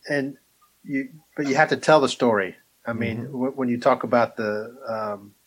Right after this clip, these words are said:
Speaker 1: our collective consciousness, but you, you, you tell it for them to be inquiring. You, you, you tell a story for them to ask their own questions. Uh, when you talk about the Catholic Church, when you actually look at, uh, Druid ceremonies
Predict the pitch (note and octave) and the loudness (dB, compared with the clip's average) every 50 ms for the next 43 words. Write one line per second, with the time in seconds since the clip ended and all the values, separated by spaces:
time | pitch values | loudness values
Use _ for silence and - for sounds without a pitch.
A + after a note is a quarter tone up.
0 | _ _ _ - - - - - - - - - A#2 B2+ B2 - - C#3+ D3 D3 | _ _ _ -20 -20 -20 -20 -20 -20 -18 -2 0 2 2 2 2 4 4 4 6
1 | D3 - C3 A#2+ - D#3 D3 D3+ D#3 D3+ C3+ C#3 C#3 C3+ C3 B2 - - C#3 C3 | 4 2 -2 0 2 4 4 4 4 0 -2 0 2 0 0 0 0 2 2 4
2 | B2 C3 B2 E3 D#3 C#3 D3+ D#3+ D#3+ C#3+ C#3 B2 - F3 E3+ E3+ E3+ E3 E3+ - | 4 4 2 2 0 0 0 2 2 0 0 0 4 6 6 8 8 6 4 2
3 | - D#3+ D3 C#3 D#3 D#3 D3 D3+ C#3+ C3 C#3+ C#3 C#3+ D3+ - C#3+ C3 - - C#3 | 0 0 2 4 4 2 4 2 2 4 4 4 4 2 0 -2 -2 2 4 4
4 | B2+ B2 A2+ G#2 F#2+ F#2 - _ _ _ _ _ _ _ _ _ _ _ _ _ | 6 6 4 2 -2 -6 -12 _ _ _ _ _ _ _ _ _ _ _ _ _
5 | _ _ _ _ B2+ B2+ C3+ B2 D3+ C#3 C#3+ D3+ D3+ C#3 C3 B2+ - D3+ D3 D3 | _ _ _ _ 0 0 0 0 -2 -4 -4 -2 -2 -2 -2 0 2 4 4 4
6 | C#3+ C#3 - - D3 C#3+ C#3 C#3 C3 C3+ C3+ B2+ C#3 C3+ B2+ B2 C3+ B2 B2 B2 | 4 2 2 2 4 6 6 6 4 2 2 2 2 2 2 2 0 0 0 2
7 | C3+ B2+ B2+ B2+ - - - - _ - _ _ _ - C3 C3 A#2+ C3 C3+ C3 | 2 2 2 2 2 -2 -10 -12 _ -20 _ _ _ 0 0 2 2 2 0 0
8 | B2+ A#2 - B2+ A2+ G#2+ - - G#2+ G2+ G#2 G2+ G2 - - _ _ _ _ _ | 0 -2 0 -2 -2 -2 -2 -10 -12 -12 -12 -14 -16 -18 -20 _ _ _ _ _
9 | _ - _ _ _ _ _ _ _ - B2+ B2 C3 C3 C3 C3 B2 D3+ C#3 C#3+ | _ -20 _ _ _ _ _ _ _ -4 -2 -2 0 0 -2 0 4 4 4 4
10 | - C3+ C3+ C3+ - C3 - - C#3+ C3+ B2+ - C3+ A#2 - - D3+ C3+ C3+ B2+ | 4 4 4 4 4 0 2 4 4 4 4 2 -2 -2 2 2 4 4 4 2
11 | - - - - D3 C3 C3 C3 C#3 C#3+ D3 - - D3 C3 D3 D3 - D3 B2 | -2 -12 -8 -4 -2 0 4 4 6 4 4 4 2 4 4 4 4 4 2 2
12 | A#2+ - _ _ - B2+ A#2+ A2+ A2 A2+ A2 G#2+ G#2 - _ _ _ _ _ _ | 2 -2 _ _ -6 -2 -2 0 0 0 -2 -4 -6 -10 _ _ _ _ _ _
13 | _ _ _ - _ _ - - _ _ _ - A#2 G#2+ B2 C3+ D#3 E3 E3 D#3+ | _ _ _ -20 _ _ -20 -20 _ _ _ -16 -6 2 4 6 8 8 8 8
14 | D3+ C3 C3+ A#2+ - _ _ - - D#3 D#3 E3 D#3+ D#3 D3+ C#3+ C#3 C#3 C3 C3 | 6 4 0 -4 -6 _ _ 0 4 6 6 6 6 6 6 6 8 8 6 6
15 | A#2+ B2 - - | 4 2 -4 -12